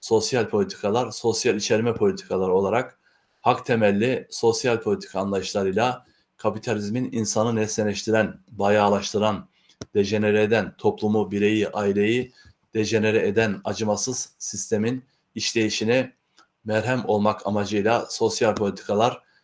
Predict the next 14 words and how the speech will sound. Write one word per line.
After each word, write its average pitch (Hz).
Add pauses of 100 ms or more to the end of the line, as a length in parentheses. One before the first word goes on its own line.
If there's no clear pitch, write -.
(200)
devletin 107
geliri 107
yeniden 107
dağıtmak 104 (320)
şeklinde 101
piyasaya 104
ait 104
bir -
işlev 101
görmesini 98 (360)
ve -
mağdur 107
kitleler 101
lehine 107